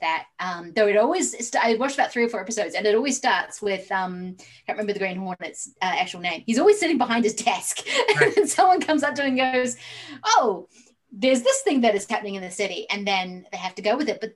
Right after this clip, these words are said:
Speaker 1: everything about Bruce Lee is absolutely cool, and you do have to wait for him to do any martial arts, and he doesn't really do as much martial arts as I thought, which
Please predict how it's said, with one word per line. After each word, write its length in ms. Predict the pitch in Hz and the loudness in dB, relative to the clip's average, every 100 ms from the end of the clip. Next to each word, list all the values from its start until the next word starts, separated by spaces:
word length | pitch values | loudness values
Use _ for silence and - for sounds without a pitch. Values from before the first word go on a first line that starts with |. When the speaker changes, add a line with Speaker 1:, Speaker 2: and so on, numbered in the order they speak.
| - | -6
Speaker 1:
everything 360 | 247 330 381 | -2 -2 -2
about 300 | 370 262 233 | 0 0 0
Bruce 280 | 233 220 - | 0 -2 -2
Lee 480 | 208 196 185 170 - _ - | -4 -4 -6 -12 -16 _ -2
is 320 | 208 185 - _ - 247 | -2 -2 -10 _ -10 -4
absolutely 840 | 269 285 - - 226 208 202 185 | -2 -2 -4 -6 -2 -2 -4 -10
cool, 280 | - 233 208 | -4 0 0
and 140 | 202 | 0
you 60 | 202 | -4
do 120 | 269 | -4
have 200 | 320 311 | -2 -2
to 80 | 254 | 0
wait 240 | 202 226 | 0 0
for 60 | 226 | -2
him 60 | 220 | -6
to 80 | 202 | -8
do 160 | 190 - | -12 -6
any 240 | 214 214 | -4 -2
martial 400 | 190 175 170 160 | -2 -4 -6 -8
arts, 340 | 139 175 - - | -6 -6 -6 -8
and 80 | 208 | -2
he 60 | |
doesn't 260 | 214 240 269 | 2 2 2
really 240 | 208 202 | 0 -2
do 380 | 190 196 180 175 175 - _ _ - | -2 -4 -4 -10 -16 -20 _ _ -6
as 120 | 208 | -4
much 220 | 196 - | -4 -4
martial 300 | 185 185 180 | -6 -6 -6
arts 200 | 170 165 | -6 -6
as 120 | 175 | -10
I 100 | 170 | -8
thought, 420 | 160 - 226 - - _ _ - | -8 -4 -4 -4 -10 _ _ -6
which 440 | 113 - - - | -6 -4 -8 -12